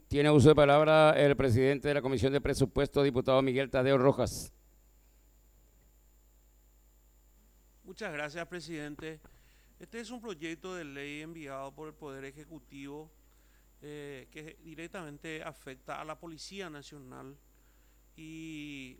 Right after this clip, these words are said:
Speaker 2: lastimosamente no hemos incluido en el orden del día en su momento y en este momento, eh, realmente estamos en una situación de, eh, urgencia por tratar esto para dar,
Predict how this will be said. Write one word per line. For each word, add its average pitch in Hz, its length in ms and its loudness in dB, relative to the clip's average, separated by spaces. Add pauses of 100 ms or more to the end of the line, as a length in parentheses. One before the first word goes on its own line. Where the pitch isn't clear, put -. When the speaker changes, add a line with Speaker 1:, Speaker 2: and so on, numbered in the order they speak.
Speaker 2:
lastimosamente 170 1300 -14
no 151 240 -16
hemos 156 280 -18
incluido 151 600 -16
en 156 100 -16
el 135 160 -18
orden 139 220 -18
del 143 180 -18
día 135 240 -16
en 147 60 -18
su 156 160 -20
momento 147 560 -16
y 160 80 -14
en 135 160 -16
este 135 180 -20
momento, 135 800 -16 (880)
eh, 143 220 -16
realmente 143 720 -16
estamos 143 480 -18
en 131 80 -18
una 135 400 -18
situación 135 600 -20
de, 143 120 -18
eh, 135 380 -20 (840)
urgencia 165 720 -6
por 147 140 -10
tratar 143 500 -4
esto 135 320 -12
para 143 320 -6
dar, 131 680 -4